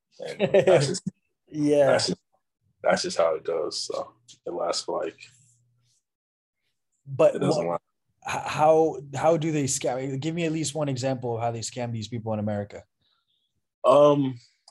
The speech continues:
Speaker 1: so it's like, the oldest one is the one where, like, it's like they go for old people and, like, they ask them for, like, something to help somebody out, and they just
Speaker 2: They
Speaker 1: make it
Speaker 2: call,
Speaker 1: seem
Speaker 2: they call, they call United States,
Speaker 1: Yeah.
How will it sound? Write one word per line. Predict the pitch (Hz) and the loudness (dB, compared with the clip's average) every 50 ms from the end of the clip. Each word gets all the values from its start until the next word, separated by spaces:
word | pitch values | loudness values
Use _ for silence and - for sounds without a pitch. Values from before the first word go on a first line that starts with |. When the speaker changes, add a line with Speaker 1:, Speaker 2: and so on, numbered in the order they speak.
| _ _ _ | _ _ _
Speaker 1:
so | - - - 143 143 143 139 | -20 -6 -2 0 2 4 4
it's | 139 131 - - | 4 2 2 0
like, | 143 139 131 120 101 - - - - - _ _ _ _ _ _ _ _ _ _ _ _ _ _ _ _ _ - _ _ _ - _ _ _ _ _ _ _ _ _ - | 2 2 2 2 0 -6 -14 -20 -20 -20 _ _ _ _ _ _ _ _ _ _ _ _ _ _ _ _ _ -20 _ _ _ -20 _ _ _ _ _ _ _ _ _ -4
the | 113 139 135 - - | 0 0 0 2 2
oldest | 135 156 170 165 165 147 - - | 2 2 2 2 -2 -4 -6 -8
one | 123 123 127 131 127 123 | -8 -6 -4 -4 -4 -6
is | 113 107 101 95 98 101 - _ _ _ _ _ _ | -6 -8 -10 -14 -20 -20 -20 _ _ _ _ _ _
the | 107 104 110 107 | -10 -6 -6 -4
one | 104 110 113 113 110 107 | -2 -2 -2 -2 -2 -2
where, | 107 104 104 101 101 95 | -2 -2 -2 -2 -4 -6
like, | 98 98 98 95 92 - _ _ _ _ _ _ _ _ _ _ _ _ _ _ | -8 -8 -8 -8 -10 -12 _ _ _ _ _ _ _ _ _ _ _ _ _ _
it's | 120 107 | -2 0
like | 117 110 107 - | 0 0 0 -2
they | 107 95 | -4 -2
go | 90 104 104 104 104 | 2 4 4 4 4
for | 101 - 95 - - | 2 0 -6 -8 -6
old | 95 - - 185 - | -6 -6 -6 -8 -10
people | - - - - - - - 160 - 165 | -12 -12 -12 -10 -8 -6 -4 -4 -4 -6
and, | - - | -8 -8
like, | - - - - - | -8 -8 -8 -8 -6
they | - 85 - - | -6 -6 -6 -4
ask | - 85 85 85 - - - | -4 -4 -2 -2 -4 -6 -6
them | - 82 73 - - - | -6 -8 -8 -8 -10 -6
for, | - 85 78 | -4 -2 -2
like, | 82 85 87 85 85 - - - - _ _ _ _ _ _ _ _ _ _ _ _ _ _ _ _ _ _ _ _ _ _ - | 0 0 0 -2 -2 -6 -12 -18 -20 _ _ _ _ _ _ _ _ _ _ _ _ _ _ _ _ _ _ _ _ _ _ -8
something | - - - 107 101 95 92 - 101 90 | -6 2 2 4 4 4 2 2 2 2
to | 90 87 | 2 0
help | 85 - 104 95 92 - - | 0 0 2 0 0 0 -4
somebody | - - 92 92 95 90 92 92 90 87 90 87 90 90 | -4 -2 0 0 2 2 2 0 0 -2 -4 -4 -4 -4
out, | 87 85 87 85 76 - - | -4 -2 -4 -6 -6 -8 -10
and | - 90 | -10 -8
they | 87 90 | -8 -6
just | 87 90 - - | -6 -6 -6 -6
Speaker 2:
They | 175 175 | -4 -2
Speaker 1:
make | 180 156 151 | 0 0 0
it | - - | 2 6
Speaker 2:
call, | 190 185 170 147 107 95 87 | 8 8 8 8 6 4 0
Speaker 1:
seem | |
Speaker 2:
they | 120 127 | -2 -2
call, | 120 - - 147 151 151 131 | -2 2 4 6 8 8 6
they | 143 147 139 | 6 2 2
call | 143 151 151 156 156 147 | 4 4 6 6 6 4
United | 139 147 147 139 131 - | 4 4 4 4 4 2
States, | - 110 117 113 | 4 6 6 6
Speaker 1:
Yeah. | 107 - | 6 6